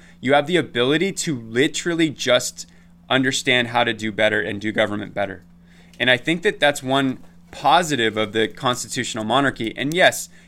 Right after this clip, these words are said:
it's mostly formulaic. It's mostly, yes, it's, it's just procedure. But at the end of the day, I think what's happened over time is that the English monarchy has kinda said, "Okay,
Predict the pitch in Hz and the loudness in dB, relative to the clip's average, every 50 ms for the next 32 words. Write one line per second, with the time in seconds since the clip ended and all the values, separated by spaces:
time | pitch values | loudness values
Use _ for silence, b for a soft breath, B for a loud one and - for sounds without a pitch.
0 | b b - 147 139 - - 127 127 120 117 113 120 131 147 147 - - - 151 | b b -2 -2 -2 -2 -6 -6 -6 -2 0 2 4 4 2 2 -2 -2 0 0
1 | 147 143 143 - - 123 127 127 127 123 117 110 107 104 110 120 143 147 - - | 0 0 0 -2 -2 -2 0 0 0 2 2 4 4 6 6 4 4 0 -4 -8
2 | - 120 - - 117 110 117 123 131 131 - - - 139 135 123 113 107 110 120 | -8 -8 -6 -4 0 2 4 4 4 2 0 -2 -2 -2 0 0 2 4 4 4
3 | 123 - - 117 - - - - - 117 - - - - 143 131 - - - - | 4 0 -4 -8 -8 -10 -12 -10 -10 -10 -8 -8 -6 -6 -6 -6 -6 -10 -12 -12
4 | - 110 - - 113 113 113 110 135 151 175 190 185 b b b b b b b | -10 -8 -8 -8 -8 -8 -4 -2 0 0 0 0 -4 b b b b b b b
5 | b b b b b b - - - 139 147 147 143 - 139 135 139 156 185 180 | b b b b b b -4 2 4 4 4 4 2 2 4 4 4 4 2 0
6 | 160 156 120 127 131 139 135 127 - 143 135 - 139 123 - - - 117 123 - | 0 0 2 4 6 6 6 6 4 0 -2 -2 -2 -4 -2 0 0 0 2 2
7 | 143 131 131 127 117 117 - - 113 110 120 131 147 139 120 113 95 120 120 95 | 2 0 0 0 0 -2 -6 -4 0 2 2 2 2 0 -4 -6 -6 -6 -4 -2
8 | 131 151 160 151 - - 120 120 127 143 151 156 156 175 160 151 147 127 - - | 0 0 0 -2 -2 -2 0 2 2 2 2 0 0 0 0 0 0 -2 -2 0
9 | 139 131 135 131 - 135 120 120 120 - 151 185 180 - 131 123 123 123 B | 0 0 0 0 2 2 2 2 2 0 -2 -2 2 2 4 4 2 2 B